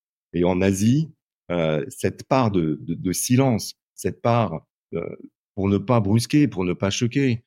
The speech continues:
de choses qui ne sont pas dites sont extrêmement importantes. Et donc, chercher tout de suite à comprendre ce que le client ne nous a pas dit,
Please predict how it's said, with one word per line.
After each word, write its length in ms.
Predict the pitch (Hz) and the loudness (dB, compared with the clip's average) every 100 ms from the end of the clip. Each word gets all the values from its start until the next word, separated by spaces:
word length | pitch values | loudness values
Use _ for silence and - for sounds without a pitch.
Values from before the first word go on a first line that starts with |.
| _ | _
de 140 | 92 | -4
choses 280 | 85 131 113 | 0 0 0
qui 120 | - | 2
ne 120 | 95 | 2
sont 220 | 87 - | 2 -2
pas 160 | - 95 | 0 0
dites 280 | 92 117 - - | 2 0 -2 -12
sont 200 | - 95 | -4 -4
extrêmement 380 | 80 101 98 92 | -2 -2 0 0
importantes. 380 | 87 - 85 - _ - | -4 -14 -20 -20 _ -8
Et 60 | 87 | 0
donc, 200 | 104 104 | 2 2
chercher 440 | 131 - - 123 | 0 -2 -2 -2
tout 120 | - | -2
de 60 | 117 | -8
suite 260 | - 131 | -2 0
à 60 | 101 | 0
comprendre 440 | - 95 - 120 | -2 -4 -2 -2
ce 60 | 127 | -2
que 80 | 104 | -2
le 140 | 90 | -2
client 300 | 87 - 120 | -2 -2 0
ne 100 | 113 | 2
nous 200 | 92 85 | 0 -2
a 60 | 90 | -4
pas 160 | 92 | -4
dit, 240 | 85 101 | -4 -6